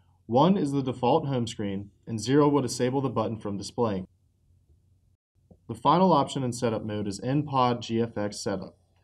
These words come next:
Here is where you can customize basic settings of the wall pod, such as password, labels, screen settings,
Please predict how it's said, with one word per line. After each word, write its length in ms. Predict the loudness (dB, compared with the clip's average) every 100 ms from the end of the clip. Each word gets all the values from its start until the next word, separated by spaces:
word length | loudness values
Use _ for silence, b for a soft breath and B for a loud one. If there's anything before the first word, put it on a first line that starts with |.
| _ _ _ _ _ 2
Here 160 | 4
is 140 | 4 4
where 100 | 4
you 100 | 4
can 120 | -2
customize 580 | -2 -2 0 -2 -2 0
basic 320 | -2 -2 -6
settings 380 | -4 -4 -4 -6
of 80 |
the 80 | -4
wall 260 | -2 -2 -2
pod, 320 | -2 -4 -4
such 200 | -8 -8
as 100 | -8
password, 680 | -4 -2 -2 0 0 0 -4 -8
labels, 640 | -2 2 2 0 -2 -6 -14 -16
screen 440 | -10 0 2 2
settings, 500 | 0 -2 -4 -8 -12